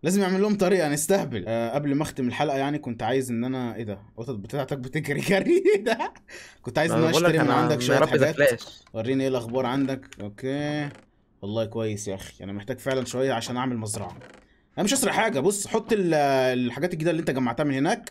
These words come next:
Speaker 1: أيوه. هي دي، هي، يا سلام، يا سلام، آخد الاستاكين. بص يا باشا،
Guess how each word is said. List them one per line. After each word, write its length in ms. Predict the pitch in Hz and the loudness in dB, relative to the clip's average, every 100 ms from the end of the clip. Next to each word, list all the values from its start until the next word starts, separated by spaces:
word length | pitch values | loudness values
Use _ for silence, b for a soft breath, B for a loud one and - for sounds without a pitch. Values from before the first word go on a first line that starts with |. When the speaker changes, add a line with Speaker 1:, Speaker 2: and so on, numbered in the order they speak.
| - | -6
Speaker 1:
أيوه. 400 | 143 220 381 - _ _ _ _ - | 0 2 0 -6 _ _ _ _ -4
هي 140 | 143 139 | 0 0
دي، 120 | 107 | -2
هي، 200 | 123 135 120 | 0 0 0
يا 120 | 139 | -2
سلام، 640 | 151 156 254 302 240 101 | 2 4 6 6 2 0
يا 40 | 127 | -2
سلام، 220 | 180 160 | 0 2
آخد 180 | 190 165 | 2 0
الاستاكين. 580 | 151 139 190 247 381 156 | 0 0 0 0 0 -2
بص 180 | 175 | 0
يا 60 | 165 | 2
باشا، 280 | 131 107 | 2 -2